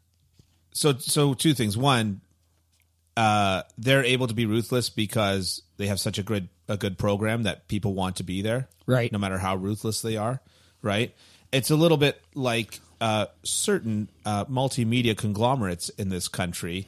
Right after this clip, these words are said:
Speaker 2: Hmm.
Speaker 1: that keep on canning well-beloved people and yet always have a lineup of other people desperate to take their place.
Speaker 2: Right.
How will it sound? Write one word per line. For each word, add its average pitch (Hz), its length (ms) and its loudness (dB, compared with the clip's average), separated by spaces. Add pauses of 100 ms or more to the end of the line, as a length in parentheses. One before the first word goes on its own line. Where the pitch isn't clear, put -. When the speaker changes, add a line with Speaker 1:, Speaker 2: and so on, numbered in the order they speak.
(140)
Speaker 2:
Hmm. 95 200 -4 (100)
Speaker 1:
that 110 240 0
keep 117 240 -2
on 104 240 -2 (160)
canning 113 800 0
well-beloved 107 680 0
people 101 600 -2
and 101 180 -4
yet 101 400 -2 (560)
always 107 320 -2
have 104 140 -2
a 101 40 -2
lineup 101 400 -2
of 95 200 -2 (100)
other 101 180 -2
people 92 520 -4 (580)
desperate 104 340 -4
to 92 60 -10
take 92 200 -6
their 90 120 -6
place. - 540 -6
Speaker 2:
Right. 123 280 2